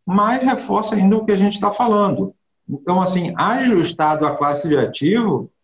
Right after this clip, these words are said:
as notícias de crédito privado pros fundos high grade, que são os nossos fundos aqui, são extremamente positivas. É, e, e, e por isso que, volto pro início da nossa conversa, você tem uma alegria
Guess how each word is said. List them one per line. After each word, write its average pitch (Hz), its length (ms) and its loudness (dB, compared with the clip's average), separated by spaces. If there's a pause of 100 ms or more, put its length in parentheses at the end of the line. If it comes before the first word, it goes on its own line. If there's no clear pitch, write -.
as 180 160 0
notícias 208 460 0
de 160 80 0
crédito 147 360 -2
privado 143 440 0
pros 131 200 -6
fundos 131 340 -4
high 120 160 0
grade, 160 460 0
que 131 100 -4
são 156 260 -4
os 143 80 2
nossos 143 380 -2
fundos 156 400 -2
aqui, 190 420 0 (180)
são 330 100 -2
extremamente 240 600 0
positivas. 214 720 -4 (480)
É, 147 960 2 (260)
e, 135 100 -4
e, 143 480 -8
e 139 120 -8 (120)
por 170 160 0
isso 220 460 -2
que, 214 260 0
volto 170 420 -2
pro 175 100 0
início 165 260 2
da 151 80 0
nossa 151 200 -2
conversa, 147 840 -2 (160)
você 147 260 -2
tem 160 180 -4
uma 175 200 0
alegria 156 1040 0